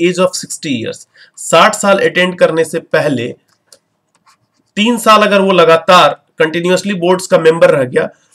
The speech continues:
तो वो eligible हो जाएगा get such benefit as may be prescribed। जो भी आपको rule में दिया गया है, prescribe किया गया है, उस नियमों के आधार पर वो सारे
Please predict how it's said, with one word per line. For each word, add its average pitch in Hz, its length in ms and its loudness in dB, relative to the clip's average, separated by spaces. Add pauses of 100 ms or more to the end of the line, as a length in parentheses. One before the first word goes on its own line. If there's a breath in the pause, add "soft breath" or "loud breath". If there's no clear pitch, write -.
तो 190 100 0
वो 226 200 4
eligible 190 440 -2
हो 185 120 -2
जाएगा 180 460 2
get 160 240 -2
such 214 260 -2
benefit 180 380 -2 (140)
as 165 120 4
may 165 180 -2
be 170 100 -4
prescribed। 131 600 -8 (360 soft breath)
जो 170 200 0
भी 247 240 -4 (200)
आपको 151 280 0
rule 185 240 0
में 175 120 0
दिया 165 200 2
गया 175 300 0
है, 196 60 -2 (160)
prescribe 165 460 -2
किया 170 140 2
गया 180 220 2
है, 190 160 -2 (100)
उस 165 200 -12
नियमों 165 280 -6
के 170 120 -4
आधार 151 280 0
पर 170 160 0
वो 175 160 -6
सारे 185 360 -2